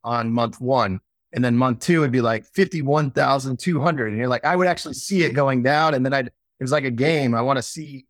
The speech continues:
I wanna go, "Okay, what's month three gonna be like?" And then, "Whoa, we got tax return money. So here's, like, a few grand. Let's throw that on it."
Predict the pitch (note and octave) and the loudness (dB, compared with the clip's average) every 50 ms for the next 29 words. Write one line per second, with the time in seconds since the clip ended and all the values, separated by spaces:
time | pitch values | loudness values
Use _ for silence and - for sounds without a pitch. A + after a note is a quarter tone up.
0 | _ - C3 C#3 C#3+ C#3+ C#3+ C3+ B2+ C3+ B2+ A#2+ C#3 B2+ D#3+ B2+ C3 D#3 - - | _ -2 -2 0 2 2 2 2 2 2 2 2 0 0 0 2 2 0 0 0
1 | - E3 E3+ - - E3 G#3 - F3+ C#3 G#2+ G2 G2+ G2 E2+ D#2+ - _ - B2 | 0 0 0 0 0 0 0 2 0 0 -2 -4 -10 -14 -16 -16 -12 _ -4 -2
2 | C3 B2 A#2 - _ _ _ _ _ _ - G3+ A#3+ A#3+ F#3 C#3+ C#3 D#3 G3+ F3 | 0 0 -2 -4 _ _ _ _ _ _ 2 2 2 4 2 0 0 0 0 0
3 | - - G#3 A#3+ B3 - - G#3+ - - E3+ D3+ C#3 C3+ B2+ A#2 A2 - D#3+ C#3 | 0 0 0 0 0 0 -4 -4 0 0 0 2 2 0 0 -2 -2 -2 -2 -2
4 | G3+ F3 F#3+ F3 - - - F3+ G#3+ G#3+ G#3+ D#3 D#3+ F3 A3+ A#3 C3+ B2 B2 C#3+ | 0 0 0 0 -2 -4 -4 -2 -2 -2 2 2 2 4 4 2 2 0 -2 -4
5 | D#3 - - E3+ D#3+ D#3 D#3 G3 C#4 D4 - G#2+ F#2+ - - - | -6 -4 0 2 2 4 4 4 4 4 2 0 -2 -4 -6 -12